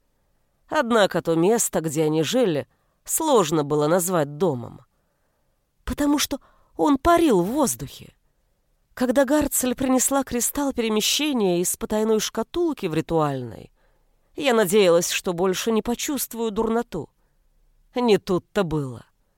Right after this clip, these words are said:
Выйдя из портала, я затолкала тошноту назад. Мне стало плохо вовсе не из-за самого перехода. Они переносились легче с каждым разом. А из-за причудливого желания превратиться в птицу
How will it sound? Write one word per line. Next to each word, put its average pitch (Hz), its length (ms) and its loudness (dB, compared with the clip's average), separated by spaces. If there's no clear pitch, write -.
Выйдя 214 480 4
из 196 140 2
портала, 233 580 0
я 294 260 2
затолкала 269 640 0
тошноту 240 520 -2
назад. 190 520 -2
Мне 285 260 2
стало 233 320 0
плохо 254 420 -2
вовсе 254 540 -2
не 247 300 0
из-за 233 180 -2
самого 285 420 0
перехода. 208 680 -2
Они 311 200 0
переносились 175 760 0
легче 247 400 -4
с - 80 -4
каждым 180 380 -2
разом. 143 400 -6
А 339 140 2
из-за 285 200 2
причудливого 202 720 2
желания 240 540 2
превратиться 247 640 -2
в - 100 -16
птицу - 640 -6